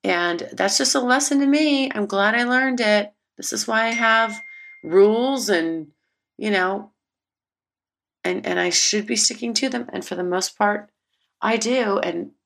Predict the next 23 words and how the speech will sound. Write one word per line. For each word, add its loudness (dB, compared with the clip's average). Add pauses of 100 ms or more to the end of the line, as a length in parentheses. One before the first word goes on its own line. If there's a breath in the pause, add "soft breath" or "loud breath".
(160)
the -16
first -2
time 0
I 2
didn't, -2
I 0
was -4
just -4
like, -2
"Oh, -2
shit. -4 (840)
This -8
is -2
wrong. 2 (580)
It's -10
so 4
wrong." 0
And -6
I 0
just 0
don't -2
wanna -4
fuck, -6